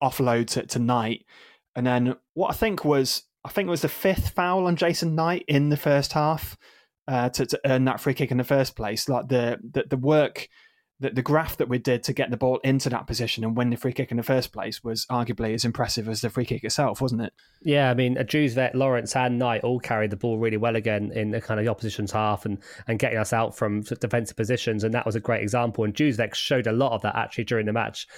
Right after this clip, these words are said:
Speaker 2: Obviously, he had, he did score that goal, which was disallowed, but generally I thought his final decision making or his final finishing or,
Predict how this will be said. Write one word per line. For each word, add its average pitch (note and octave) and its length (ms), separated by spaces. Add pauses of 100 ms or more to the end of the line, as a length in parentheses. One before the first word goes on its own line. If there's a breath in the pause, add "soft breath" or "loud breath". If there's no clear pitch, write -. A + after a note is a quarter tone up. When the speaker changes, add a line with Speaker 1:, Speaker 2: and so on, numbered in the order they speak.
(140 loud breath)
Speaker 2:
Obviously, A#2 460
he A2+ 140
had, A2+ 200 (300)
he A2+ 120
did C#3+ 220
score B2 300
that A2 180
goal, E3 160
which - 140
was A#2 80
disallowed, B2+ 380
but A2 100
generally C3+ 360
I A#2 60
thought A#2+ 360 (440 loud breath)
his C#3 380
final B2+ 580 (200)
decision C#3 400
making B2 360
or A#2+ 80
his A#2 100
final A#2+ 260
finishing A#2+ 540
or, G#2+ 100